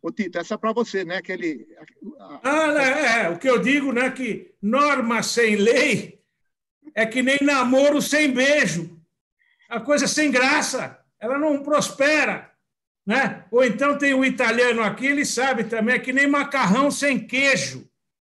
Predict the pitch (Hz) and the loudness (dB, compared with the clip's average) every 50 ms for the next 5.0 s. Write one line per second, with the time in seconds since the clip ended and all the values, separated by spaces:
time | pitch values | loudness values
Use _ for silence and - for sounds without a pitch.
0 | _ _ 214 226 254 277 294 311 320 302 208 233 262 285 302 285 220 160 123 - | _ _ -4 -2 0 2 2 2 2 2 2 2 2 2 2 0 0 -2 -4 -8
1 | - _ _ _ _ _ _ _ _ _ _ _ _ _ _ - - 277 269 269 | -14 _ _ _ _ _ _ _ _ _ _ _ _ _ _ -14 -10 -6 -4 -2
2 | 285 254 - - 247 269 277 269 240 - - 320 330 320 320 330 320 320 311 311 | -2 -2 -2 2 2 4 4 2 0 0 0 0 0 2 2 2 2 2 2 2
3 | 294 254 208 208 - 277 294 294 - - 254 247 202 254 247 - - 240 214 247 | 2 0 0 0 0 2 2 2 0 -2 -4 -2 -2 -2 -2 -2 -4 -4 -2 -2
4 | 247 240 233 214 208 190 185 - 254 262 277 269 240 - - 202 170 - - | -2 -2 0 -2 -2 -2 -2 0 0 2 2 2 0 -2 -6 -10 -10 -12 -16